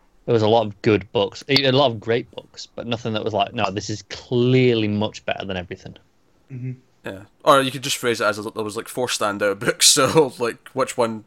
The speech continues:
Speaker 3: got number one from any of us was just
Speaker 2: Yeah.
Speaker 3: kinda
Speaker 1: Nope.
Speaker 3: up in the
Speaker 1: Fair.
Speaker 3: air. Uh, so that'll leave me to tell you what is coming next week.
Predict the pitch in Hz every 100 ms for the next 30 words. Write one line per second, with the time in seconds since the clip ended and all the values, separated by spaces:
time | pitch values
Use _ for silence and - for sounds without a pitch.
0 | - 117 117 110 117 110 110 107 - 110
1 | 104 104 107 101 98 113 131 131 143 -
2 | 113 110 104 113 117 _ _ - - -
3 | - - 127 135 139 - 185 220 196 185
4 | 185 180 156 - 160 151 127 135 - 139
5 | 135 120 120 - - - 110 - -